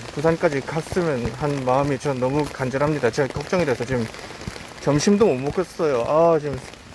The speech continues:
좀 걱정이 돼가지고, 예, 예, 오줌 마려워서 뭐 제가 뭐 어떻게 할까 싶어요. 물도 안 먹었는데 물은 제가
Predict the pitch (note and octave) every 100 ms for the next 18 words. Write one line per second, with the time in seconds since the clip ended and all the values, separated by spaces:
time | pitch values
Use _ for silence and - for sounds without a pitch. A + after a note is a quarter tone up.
0 | - - C#3 D3 - E3+ C#3+ C3 B2+ B2
1 | B2 C#3 C3+ B2 B2 - - - - -
2 | - - - C#3 B2 A#2+ - - - -
3 | D3+ F3+ F#3 F#3+ F3+ D#3+ B2+ B2+ B2 D3
4 | C3+ C3 B2 - - - - - - -
5 | - - - C3+ D3+ E3 C#3+ D#3 E3+ C#3+
6 | - C3+ B2 D#3 F3+ C#3+ B2+ C#3 D#3 B2
7 | B2+ D3+ E3+ C3 C#3 C3+ C3 A#2+